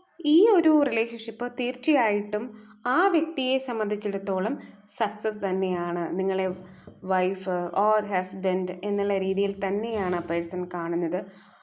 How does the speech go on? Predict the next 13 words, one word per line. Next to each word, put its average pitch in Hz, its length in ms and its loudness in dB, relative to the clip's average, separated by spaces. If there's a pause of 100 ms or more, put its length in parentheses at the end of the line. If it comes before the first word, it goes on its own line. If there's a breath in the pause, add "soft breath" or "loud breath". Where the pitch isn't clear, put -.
(120)
അതുപോലെ 339 380 4 (140)
തന്നെ 269 500 -2
പരസ്പരം 277 640 0
ഒരുപാട് 220 340 -2
സപ്പോർട്ട് 208 600 -4 (120)
നിങ്ങൾ 190 180 -2
ചെയ്തിട്ടുണ്ട്. 175 800 -4 (540 loud breath)
നിങ്ങളെ 254 560 -2 (180)
ആ 240 80 0
വ്യക്തി 226 280 -4
ഒരുപാട്, 233 400 0 (400)
ആ, 185 340 -4
ഇഷ്ടപ്പെടുന്നുണ്ട്. 180 1080 -2